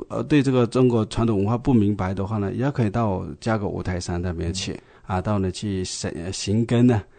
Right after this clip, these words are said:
Speaker 2: 嗯。
Speaker 1: 那么去了解中国传统文化是什么样子。
Speaker 2: 嗯。
Speaker 1: 尤其是我们这个大雄宝殿是仿照那个，啊，一千年前唐朝的古建筑那种结构。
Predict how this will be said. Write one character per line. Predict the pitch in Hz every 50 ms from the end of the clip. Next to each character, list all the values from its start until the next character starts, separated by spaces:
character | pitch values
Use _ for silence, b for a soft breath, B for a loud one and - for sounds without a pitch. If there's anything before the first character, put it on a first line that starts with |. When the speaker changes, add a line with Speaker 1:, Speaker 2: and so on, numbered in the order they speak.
| b b b
Speaker 2:
嗯。 | 120
Speaker 1:
那 | 120 117
么 | 110 107 98
去 | - 120 110
了 | 98 98 101
解 | 107 107 98 92 87
中 | - 135 127 127
国 | 110 101
传 | 90 - 104 101
统 | 104 92 92
文 | 95 95
化 | - 120 107 98
是 | 87 - 117 104
什 | - - 95
么 | 90 98
样 | 113 110 101 95
子。 | - - 80 71 - _ B B
Speaker 2:
嗯。 | 107 101 95 92 90 95
Speaker 1:
尤 | 127 135
其 | 117 - 117
是 | 104 107 131 131
我 | 117 98
们 | 98 98 98
这 | 107 113
个 | 104 107 107
大 | 104 147 143 139
雄 | 120 123 110
宝 | 98 98 92
殿 | 92 101 101 101 95
是 | - - 107 104
仿 | - - 95 90
照 | - 113 101 95 95
那 | 92 95 95 92
个， | 90 98 92 90 87 - b b b b b b
啊， | - 101 92 - -
一 | - 180 170
千 | - - - 139 139 135
年 | 127 104 92 95 101
前 | - - 92 87 90
唐 | - - - - 90 98 117 131
朝 | - - - 90 90 92
的 | 87 92 85
古 | - - - 101 95
建 | 92 - 156 147 127
筑 | 104 - 98 90
那 | 92 95 98
种 | - 95 87 85 -
结 | - - 95 92
构。 | 101 131 120 - -